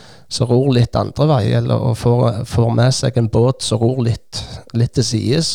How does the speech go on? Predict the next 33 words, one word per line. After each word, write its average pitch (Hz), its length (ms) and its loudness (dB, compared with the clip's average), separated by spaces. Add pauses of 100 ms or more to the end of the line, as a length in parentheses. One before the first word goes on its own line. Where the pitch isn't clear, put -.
og, 117 160 -2 (1120)
og 123 160 0
det, 131 160 4 (1040)
det 120 80 2
er 131 240 2
jo 135 140 4
også 147 180 2
en 120 380 -2
del 127 180 4
av 127 140 4
denne 110 180 2
dynamikken 117 800 -2
som, 113 320 -2
som - 160 -4
kan 117 240 0
være, 156 400 0
og 117 320 -2
det 127 160 2
tror 143 160 2
jeg 139 80 -6
der 120 160 0
er 120 140 2
i - 20 2
alle 127 320 -2 (320)
klubber. - 480 -4 (160)
Eh, 113 720 -2 (560)
men, 131 240 2
men, 135 280 4
eh, 120 440 2 (1400)
det 127 80 0
er 123 80 0
derfor 139 380 0
jeg, - 400 -6